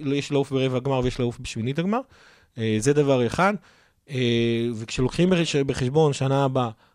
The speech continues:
פחות, אה, כרטיסים משחקים, פחות, אה, כרטיסים של, אה, את הכרטיסים היוקרתיים האלה של אירוחים של ליברפול עושה בזמן משחקים, פחות, אה, הכנסות ממסחר, שעוד פעם, אצלנו זה פוגע.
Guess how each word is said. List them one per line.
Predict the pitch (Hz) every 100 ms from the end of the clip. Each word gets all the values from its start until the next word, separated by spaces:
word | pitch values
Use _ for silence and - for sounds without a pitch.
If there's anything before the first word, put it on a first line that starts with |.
| - -
פחות, | - 165 165 180
אה, | 160
כרטיסים | 147 131 123 143 135
משחקים, | 131 - - 123 107 - _ -
פחות, | 117 135 131
אה, | 160 151 147 139 139 139
כרטיסים | - 110 123 139 139
של, | - 139 127
אה, | 120 120
את | 127
הכרטיסים | 120 113 -
היוקרתיים | 143 135 135 - 127 139
האלה | 139 127
של | - 117
אירוחים | 117 113 156
של | 151 131
ליברפול | 135 127 131
עושה | 120 131
בזמן | 131 120 135
משחקים, | 139 - 107 127 110 - - - _ _
פחות, | - - 160 -
אה, | 175 160 151 143
הכנסות | - 131 - 139
ממסחר, | 143 127 - 151
שעוד | - 131 - 170
פעם, | 143 120
אצלנו | - 151 160
זה | 143
פוגע. | 143 123 123 139